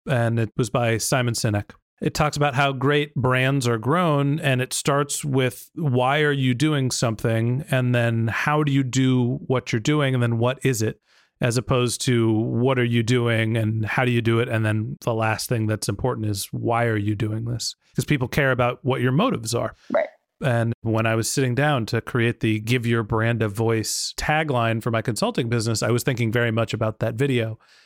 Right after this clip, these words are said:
Speaker 1: So we talked a little bit about the distribution. Talk to me a little bit about the results that come out of being on a ted Talk. You mentioned in our last episode that it really helped your business.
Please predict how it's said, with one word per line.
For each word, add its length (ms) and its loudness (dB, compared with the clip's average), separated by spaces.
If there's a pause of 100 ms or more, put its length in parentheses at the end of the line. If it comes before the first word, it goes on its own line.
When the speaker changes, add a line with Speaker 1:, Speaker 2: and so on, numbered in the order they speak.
(240)
Speaker 1:
So 240 0
we 100 2
talked 240 0
a 40 -2
little 200 2
bit 100 0
about 380 0
the 160 0
distribution. 1000 -2 (360)
Talk 200 0
to 60 0
me 100 2
a 40 2
little 220 2
bit 80 2
about 300 0
the 60 2
results 520 0
that 140 -4
come 280 0
out 200 2
of 220 -2 (120)
being 360 2
on 160 -2
a 80 0
ted 300 -4
Talk. 260 -2
You 60 2
mentioned 400 0
in 60 2
our 100 2
last 320 0
episode 340 0
that 100 2
it 120 -2
really 220 2
helped 300 0
your 200 2
business. 640 -2